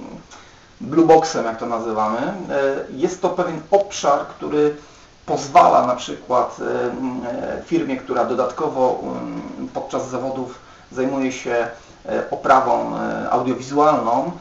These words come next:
e, pozwala tutaj zmiksować tak jakby, m, sygnał, e, naszej tablicy, która jest wyświetlana na monitorze, z sygnałem na przykład kamery, która jednocześnie prowadzi, e, e, rejestruje przejazd,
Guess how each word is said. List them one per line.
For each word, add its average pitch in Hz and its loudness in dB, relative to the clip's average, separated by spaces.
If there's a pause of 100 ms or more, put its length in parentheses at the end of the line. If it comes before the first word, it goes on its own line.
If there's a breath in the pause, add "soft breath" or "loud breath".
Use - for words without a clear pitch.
(300 loud breath)
e, 131 4
pozwala 170 4
tutaj 175 -2 (140)
zmiksować 147 2
tak 120 0
jakby, 120 -2
m, 123 -6
sygnał, 131 2 (400)
e, - -6
naszej 139 0
tablicy, 135 -4
która 123 -8
jest 120 -6
wyświetlana 123 -2
na 120 0
monitorze, 120 -4 (340 loud breath)
z - -16
sygnałem 196 2
na 180 0
przykład 170 -2
kamery, 143 2 (160)
która 135 2
jednocześnie 139 -6
prowadzi, 127 -4 (460 loud breath)
e, 123 -4
e, 117 0
rejestruje 143 0
przejazd, - -2